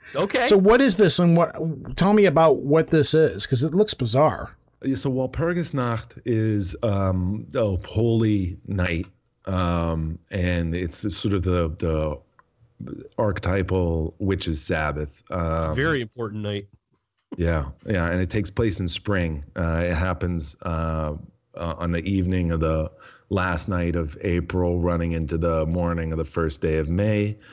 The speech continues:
Speaker 3: uh, which we now think of generally as, as May Day, as the, um,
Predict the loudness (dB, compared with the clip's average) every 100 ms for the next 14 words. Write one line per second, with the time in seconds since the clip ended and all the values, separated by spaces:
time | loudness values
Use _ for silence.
0 | -20 -20 -20 _ -4 -2 -2 -2 -2 0
1 | 0 0 -2 -4 -10 _ _ _ _ _
2 | -4 -2 0 -2 -4 -12 _ -16 -8 -2
3 | 0 0 0 0 -2 -4 -4 -2 -2 0
4 | 0 -2 -2 -6 -6 -8 -6 -4 -2 -2
5 | -2 -4 -8